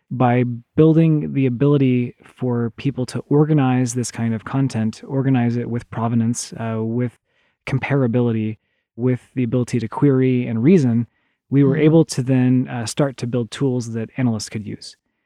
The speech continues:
Speaker 1: The second half of that problem was, okay, now we maybe have found all of this content. Maybe we've started to use, uh, machine learning and artificial intelligence to structure it. How do we make that available to people?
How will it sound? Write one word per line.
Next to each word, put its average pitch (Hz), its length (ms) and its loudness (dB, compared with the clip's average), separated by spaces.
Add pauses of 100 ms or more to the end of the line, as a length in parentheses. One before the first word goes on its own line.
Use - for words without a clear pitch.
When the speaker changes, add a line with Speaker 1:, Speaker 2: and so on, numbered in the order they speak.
(280)
Speaker 1:
The 127 160 -2
second 175 300 2
half 139 260 0
of 123 100 -2
that 113 180 -6
problem 151 380 2
was, 113 380 -2 (240)
okay, 123 560 -2
now 135 400 2
we 131 180 2
maybe 123 280 2
have 113 160 -4
found 120 380 0
all 123 140 0
of 117 80 -6
this 127 120 -6
content. 131 460 -8 (400)
Maybe 127 320 4
we've 120 260 0
started 123 360 -2
to 127 140 -6
use, 120 540 -2
uh, 117 100 -6
machine 123 380 0
learning 120 300 0
and 120 80 -2
artificial 113 380 -4
intelligence 110 540 -4
to - 100 -12
structure - 460 -6
it. 107 140 -10 (680)
How - 260 -2
do 175 100 4
we 147 180 4
make 135 560 2
that 117 240 -8
available 127 460 0
to 110 80 -10
people? - 380 -16